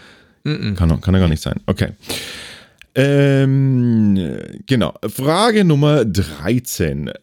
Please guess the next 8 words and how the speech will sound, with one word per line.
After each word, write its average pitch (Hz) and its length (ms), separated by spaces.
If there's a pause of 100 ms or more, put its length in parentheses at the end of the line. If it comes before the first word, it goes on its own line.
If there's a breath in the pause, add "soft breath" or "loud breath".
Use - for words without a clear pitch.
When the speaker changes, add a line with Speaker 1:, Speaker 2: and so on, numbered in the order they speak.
(120)
Speaker 2:
Wenn 127 720
dir 165 480
eine 107 480
Kristallkugel 92 1300
etwas 95 420
sagen 87 560
könnte 82 460
über, 85 1200